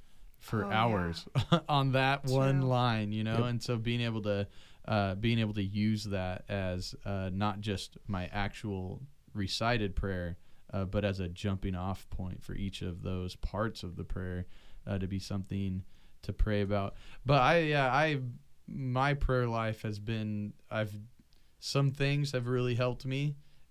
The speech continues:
Speaker 1: at one time, and then other strategies have helped me at another time, trying to end the day with prayer, trying to start the day with prayer, you know, trying to, um, set alarms on my phone to remind me at certain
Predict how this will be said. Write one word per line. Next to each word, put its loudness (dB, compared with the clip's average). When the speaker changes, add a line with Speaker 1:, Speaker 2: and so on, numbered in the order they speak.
Speaker 1:
at -2
one 2
time, 0
and -2
then -2
other 0
strategies 0
have 0
helped 0
me -2
at -2
another -2
time, -4
trying -2
to -10
end -2
the 0
day 0
with -2
prayer, 0
trying -2
to -6
start -4
the -6
day 0
with -4
prayer, -2
you -2
know, 0
trying -2
to, -4
um, -4
set 2
alarms 2
on 0
my 0
phone 0
to -6
remind 0
me -2
at -6
certain -6